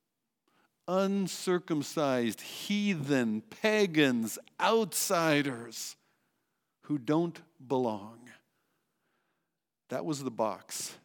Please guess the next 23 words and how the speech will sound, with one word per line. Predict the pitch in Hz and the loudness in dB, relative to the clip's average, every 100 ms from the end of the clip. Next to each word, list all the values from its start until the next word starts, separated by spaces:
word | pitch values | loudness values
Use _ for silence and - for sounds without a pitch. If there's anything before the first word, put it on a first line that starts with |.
| _ _ _ - 160 | _ _ _ -12 0
And | 180 | 6
there | 196 | 8
were, | 196 202 | 8 6
uh, | 226 | 0
that, | 202 208 226 196 | 6 8 8 6
that | 220 170 | 4 8
boxing, | 208 233 - - 185 175 | 8 8 4 0 2 4
that, | 175 190 | 6 6
that | 175 226 196 | 6 6 4
categorizing | - 208 233 208 196 175 180 175 156 160 | 2 4 6 6 8 8 6 4 2 2
was | 151 139 131 | 4 2 2
done | 180 208 202 175 | 0 2 2 4
by | 160 165 | 6 6
others | 196 220 190 170 | 4 4 6 4
who | 175 160 | 2 -4
considered | 151 151 - 190 180 139 | -4 -6 0 2 2 0
themselves, | 151 143 165 147 139 - 180 123 | -2 0 2 2 2 -2 -14 -4
"We | 143 180 180 185 | 2 4 6 6
are | 151 143 139 | 4 2 0
God's | 123 127 131 123 110 104 | 0 -2 -2 -4 -6 -14
chosen." | - - 135 113 98 101 104 _ _ _ _ _ _ _ _ _ _ _ _ - 156 135 | -12 -8 -6 -6 -10 -12 -16 _ _ _ _ _ _ _ _ _ _ _ _ -16 -12 0
God | 185 202 175 | 4 6 4
chose | - - 185 175 143 | -2 4 6 6 2